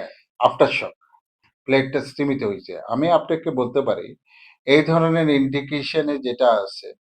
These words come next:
পৃথিবীতে এই জায়গায় বা যে জায়গায় মেইন শক হয়, আ-, আফটার শক অনেকগুলো হয়, এই জায়গায় কিন্তু ফাইভ পয়েন্ট সেভেন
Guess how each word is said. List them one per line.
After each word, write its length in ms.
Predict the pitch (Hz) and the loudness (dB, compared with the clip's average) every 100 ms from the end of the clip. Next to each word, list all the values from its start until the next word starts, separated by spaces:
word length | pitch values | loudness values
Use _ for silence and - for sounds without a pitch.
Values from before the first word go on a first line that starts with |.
| _ _ _ - | _ _ _ -8
পৃথিবীতে 540 | 139 151 147 139 147 143 131 - - 143 | -4 -2 -2 0 6 6 6 0 0 4
এই 100 | 160 143 | 4 6
জায়গায় 400 | 131 117 127 135 - _ _ _ _ _ | 4 6 4 4 0 _ _ _ _ _
বা 160 | 107 113 110 | 6 6 6
যে 80 | 123 123 | 2 2
জায়গায় 260 | 127 131 117 | 4 4 2
মেইন 160 | 127 135 | -2 -2
শক 160 | 131 123 123 | 0 0 2
হয়, 220 | 117 117 117 - _ - 107 | 4 6 4 -6 _ -6 0
আ-, 140 | 110 113 | 2 2
আফটার 240 | 117 131 117 | 2 0 0
শক 120 | 120 120 117 | 0 0 0
অনেকগুলো 340 | 117 113 110 107 | -2 -2 -2 0
হয়, 140 | 113 113 | -2 -2
এই 80 | 120 | -2
জায়গায় 280 | 127 120 123 120 | -2 -2 -4 -4
কিন্তু 280 | 120 117 117 117 _ - _ 120 | -14 -10 -10 -10 _ -20 _ 2
ফাইভ 180 | 131 131 139 | 2 2 2
পয়েন্ট 200 | 139 127 - | 2 2 -2
সেভেন 240 | 127 139 | 0 0